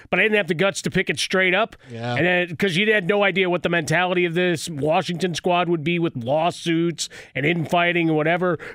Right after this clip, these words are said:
Speaker 1: Would they rally together? Well, what do they do? Take the air out of the ball.
Speaker 2: Mm. Right now, it is twenty to fourteen. The Commanders with the lead, eleven minutes to go in the third quarter.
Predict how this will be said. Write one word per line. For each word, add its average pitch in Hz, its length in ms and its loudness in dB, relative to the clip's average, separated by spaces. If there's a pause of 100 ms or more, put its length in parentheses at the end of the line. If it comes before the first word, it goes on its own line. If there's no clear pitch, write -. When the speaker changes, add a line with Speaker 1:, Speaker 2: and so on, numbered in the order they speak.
Speaker 1:
Would 165 160 2
they 165 140 2
rally 170 340 2
together? 165 400 0 (400)
Well, 202 240 0
what 202 80 2
do 202 80 0
they 196 100 2
do? 180 300 -2 (340)
Take 180 160 0
the 180 140 2
air 202 160 4
out 143 100 -2
of 131 80 -2
the 131 60 -2
ball. 117 240 -2
Speaker 2:
Mm. 143 200 -2 (680)
Right 208 300 2
now, 214 320 2
it 170 120 0
is 170 220 2
twenty 233 640 0
to 208 80 0
fourteen. 170 720 0
The 117 80 0
Commanders 151 520 0
with 156 160 -2
the 151 100 0
lead, 147 320 0
eleven 151 600 0
minutes 165 220 0
to 165 100 -2
go 147 180 2
in 143 60 0
the 131 80 -2
third 135 300 -2
quarter. 135 320 0